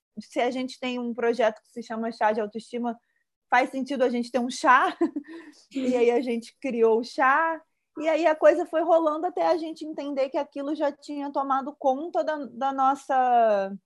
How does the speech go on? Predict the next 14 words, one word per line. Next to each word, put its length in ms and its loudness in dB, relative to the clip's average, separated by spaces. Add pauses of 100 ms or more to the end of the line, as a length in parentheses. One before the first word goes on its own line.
(300)
aquilo 300 -4
já 140 0
tinha 240 -10
virado 340 0
uma 160 0
marca 480 0
maior 460 4
do 100 -8
que 80 -12
o 60 -6
G 120 -2
W 340 0
S, 400 0
né? 220 -8